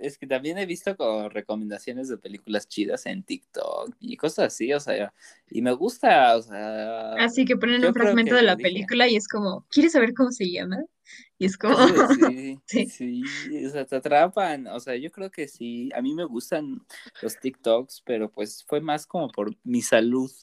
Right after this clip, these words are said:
Speaker 2: Mental,
Speaker 1: vaya,
Speaker 2: sí.
Speaker 1: <laughs> mental y todo, ¿no? Y dije, "Güey, es que no estoy haciendo nada, ¿no? O sea, ya, ya quiero hacer algo, ¿no?". Y pues, o sea,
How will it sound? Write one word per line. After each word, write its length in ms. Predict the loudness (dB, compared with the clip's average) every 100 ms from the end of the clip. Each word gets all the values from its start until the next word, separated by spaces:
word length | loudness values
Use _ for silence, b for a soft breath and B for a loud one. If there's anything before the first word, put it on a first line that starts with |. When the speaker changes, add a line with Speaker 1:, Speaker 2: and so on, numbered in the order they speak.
| b b b
Speaker 2:
Mental, 480 | 0 0 0 0 2
Speaker 1:
vaya, 140 | 0
Speaker 2:
sí. 160 | 0 -2
Speaker 1:
<laughs> 280 | -8 -18 -12
mental 680 | -10 -6 0 2 2 -2
y 80 | -6
todo, 380 | -4 -4 -4 -6 -8
¿no? 220 | -6 -4
Y 100 | -2
dije, 240 | -4 -4 -4
"Güey, 340 | -2 -2 -4
es 120 | -6
que 100 | -6
no 80 | -6
estoy 220 | -4 0
haciendo 560 | 0 0 -6 -4 -4 -6
nada, 720 | -14 -10 -6 -6 -6 -8 -14 -16
¿no? 240 | -14 -12
O 80 | -10
sea, 140 | -6
ya, 120 | -4 -4 -4
ya 120 | -6
quiero 220 | -2 -2
hacer 260 | 0 0 -2
algo, 420 | -2 -6 -10 -12 -18
¿no?". 80 | -20 _ b b b b _
Y 140 | -8 -6
pues, 480 | -6 -8 -12 _ _
o 100 | -6
sea, 400 | -2 -4 -4